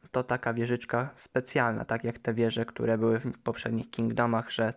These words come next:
tylko i wyłącznie na jednym konkretnym levelu się to pojawia. I nie można budować tych wież więcej, tylko po prostu korzystamy albo nie korzystamy. E, no i oczywiście mamy bossa. Także moim zdaniem całkiem, całkiem spoko to wyszło. No i zachęcam was do swojej opinii.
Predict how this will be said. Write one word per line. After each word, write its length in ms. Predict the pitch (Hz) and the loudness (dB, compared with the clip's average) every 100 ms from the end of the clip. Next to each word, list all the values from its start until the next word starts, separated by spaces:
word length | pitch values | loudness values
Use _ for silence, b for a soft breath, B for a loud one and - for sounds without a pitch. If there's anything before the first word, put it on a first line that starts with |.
| _ | _
tylko 380 | 151 143 139 127 | 2 2 2 0
i 80 | 117 | 2
wyłącznie 480 | 117 117 123 120 | 2 2 0 -2
na 120 | 110 107 | 0 0
jednym 300 | 107 110 110 | 2 0 0
konkretnym 540 | 107 104 110 - 110 | -2 -2 -2 -2 0
levelu 300 | 110 110 113 | 2 2 0
się 160 | - - | 0 -4
to 120 | 107 | -2
pojawia. 420 | 117 113 107 - - B B B | 2 2 0 -6 -12 B B B
I 60 | 147 | 2
nie 120 | 135 | 4
można 280 | 131 135 120 | 4 4 2
budować 420 | 123 113 117 113 | 2 4 2 0
tych 180 | 120 117 | -6 0
wież 220 | 113 113 | 0 2
więcej, 360 | 113 107 - | 0 0 -4
tylko 280 | - - - | -8 -4 0
po 100 | 117 | 0
prostu 300 | 110 156 - | -2 -4 -4
korzystamy 600 | - 117 117 - 165 165 | -4 -2 0 0 2 2
albo 240 | 123 117 120 | 2 2 2
nie 120 | 117 | 2
korzystamy. 580 | 113 113 - - - - B B B B B B B B B B | -2 -2 -4 -6 -6 -8 B B B B B B B B B B
E, 240 | - 117 | 0 2
no 140 | 151 220 | 2 2
i 60 | |
oczywiście 480 | - - 139 - - | 0 -2 -4 -4 -2
mamy 240 | 113 110 | -2 -2
bossa. 500 | 110 156 160 - 135 143 _ _ _ _ _ _ _ _ B B B - | 0 0 2 2 0 0 _ _ _ _ _ _ _ _ B B B 0
Także 380 | - 156 147 | 2 2 2
moim 220 | 135 117 117 | 2 2 0
zdaniem 380 | 117 110 117 | 0 0 0
całkiem, 580 | 117 113 113 - 113 117 - | 0 -2 -2 -2 -2 -2 -8
całkiem 360 | - 143 131 113 | 0 0 2 -4
spoko 360 | - 123 120 | 0 0 0
to 120 | 117 113 | -2 -2
wyszło. 340 | 104 - 120 | -2 -2 0
No 60 | 196 | 2
i 80 | |
zachęcam 460 | 226 190 175 175 151 | 4 4 2 2 0
was 140 | 139 | 0
do 120 | 139 135 | 0 -2
swojej 360 | - 135 127 | 2 4 4
opinii. 460 | 131 - 120 123 | 0 0 2 2